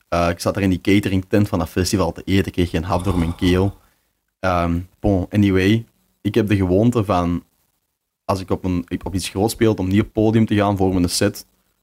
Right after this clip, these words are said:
omdat ik niet wil dat het aantal publiek dat er staat, dat er mijn vibe beïnvloedt voordat ik aan mijn set begin.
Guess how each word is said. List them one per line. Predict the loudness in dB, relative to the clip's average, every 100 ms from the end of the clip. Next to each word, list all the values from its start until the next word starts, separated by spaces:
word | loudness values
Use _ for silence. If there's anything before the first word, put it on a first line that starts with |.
| _
omdat | -4 -2
ik | -2
niet | 2 2
wil | 4 2
dat | 0 -2
het | -4
aantal | -4 0 -2
publiek | -4 -2 -2
dat | 0 -4
er | -4
staat, | -2 -2
dat | -2 -2
er |
mijn | -2 -2
vibe | -2 -2 -2
beïnvloedt | -4 -4 -6 -4
voordat | -2 -2
ik | -4
aan | -8
mijn | -8
set | -8 -10
begin. | -10 -8 -8